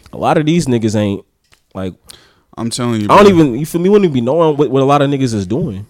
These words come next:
Speaker 1: know what I'm saying? 'Cause again, Twitter is a place where we can, where we can craft our, you know, bits and pieces of our lives, which is why it's able for us to, for me to think that, like, for me to fall victim to my own thinking of I'm out here being super effective as a political educator. Not, again,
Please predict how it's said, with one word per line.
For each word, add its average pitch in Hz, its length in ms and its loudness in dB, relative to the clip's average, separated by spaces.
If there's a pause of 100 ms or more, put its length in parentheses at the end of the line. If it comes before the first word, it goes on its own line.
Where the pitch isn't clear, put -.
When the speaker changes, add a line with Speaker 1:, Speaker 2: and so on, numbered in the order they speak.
Speaker 1:
know 123 100 -4
what 117 40 2
I'm 123 80 0
saying? 139 260 0
'Cause 139 160 0
again, 135 400 0
Twitter 151 220 2
is 147 80 2
a 147 60 -2
place - 200 0
where 139 60 -4
we 143 60 -4
can, 131 100 -12
where 127 200 0
we 135 140 -2
can 117 180 -6
craft 151 560 -2 (440)
our, 123 500 0 (640)
you 123 140 0
know, 127 300 2
bits 98 420 0
and 120 100 0
pieces 131 260 -2
of 120 100 0
our 120 100 2
lives, 135 280 2
which 120 140 -2
is 117 100 -2
why 123 340 0 (760)
it's - 160 -4
able 123 240 4
for 120 140 2
us 123 100 4
to, 113 160 -2
for - 220 -4
me 123 140 0
to 123 60 0
think 147 280 0
that, 113 140 0
like, 107 280 -2 (180)
for - 80 -6
me 127 100 2
to - 60 2
fall 120 200 2
victim 127 260 0
to 131 80 0
my 117 100 0
own 117 160 2
thinking 123 320 -6
of 104 200 -8 (260)
I'm 107 160 -6
out 107 120 -2
here 107 100 -2
being 104 200 -2
super 104 340 -4
effective 104 400 -4
as 98 140 -6
a - 40 -16
political 104 260 -2
educator. 104 320 -2
Not, 107 260 -4
again, 107 400 0